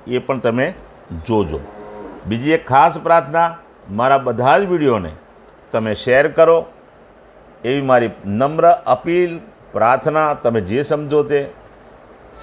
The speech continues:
શેર કરજો. વીડિયો તમને ગમે તો વધારે શેર કરજો. તમારી પાસે જે પણ પ્લેટફોર્મ હોય સોશિયલ મીડિયાનું, એના પર આ વીડિયો શેર કરતો કોઈ જરૂરિયાતમંદ વ્યક્તિ સુધી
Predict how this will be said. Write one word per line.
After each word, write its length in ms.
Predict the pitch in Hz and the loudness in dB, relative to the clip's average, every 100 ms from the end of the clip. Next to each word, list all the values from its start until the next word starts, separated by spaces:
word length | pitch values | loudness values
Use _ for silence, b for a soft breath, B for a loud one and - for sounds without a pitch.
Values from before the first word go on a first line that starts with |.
| - | 0
શેર 220 | 127 147 160 | 2 4 4
કરજો. 380 | 151 147 160 165 147 107 | 2 2 2 0 0 -4
વીડિયો 260 | 123 127 | 0 0
તમને 320 | 113 120 113 | 0 -2 -2
ગમે 300 | 95 113 135 147 - - - - | 0 0 0 -4 -6 -18 -18 -8
તો 120 | 95 | -4
વધારે 400 | 95 90 117 156 | 0 2 2 2
શેર 240 | - 156 156 | 2 0 0
કરજો. 320 | 160 151 160 | -2 -2 -2
તમારી 360 | - 139 147 151 | -2 -2 -2 -2
પાસે 340 | 151 147 151 123 - - - - - - - 85 | -2 0 0 0 -4 -18 -20 -20 -20 -20 -20 -14
જે 180 | 85 147 | -4 -4
પણ 200 | 165 208 | 0 -2
પ્લેટફોર્મ 540 | 208 190 175 160 151 123 | 0 0 2 2 0 0
હોય 240 | 107 85 80 - - - - - - - - | 0 0 -6 -20 -20 -20 -20 -20 -20 -20 -8
સોશિયલ 320 | 147 143 160 | -6 -2 -2
મીડિયાનું, 460 | 147 123 110 92 78 B B - | 0 2 2 0 -6 B B -12
એના 240 | 107 131 147 | -4 -2 0
પર 180 | 156 156 - - - - - | 0 -2 -4 -16 -20 -12 -4
આ 80 | 120 | -4
વીડિયો 260 | 113 123 | 0 -2
શેર 240 | - 135 147 | 0 -2 0
કરતો 380 | 160 147 - 160 - - - - - | -4 -4 -4 -4 -4 -16 -20 -14 -4
કોઈ 140 | 123 | -2
જરૂરિયાતમંદ 760 | 101 123 147 160 151 151 156 151 | 0 0 4 2 2 -6 -6 -2
વ્યક્તિ 340 | 147 147 156 | -2 -2 -6
સુધી 340 | 143 151 156 | -6 -4 -6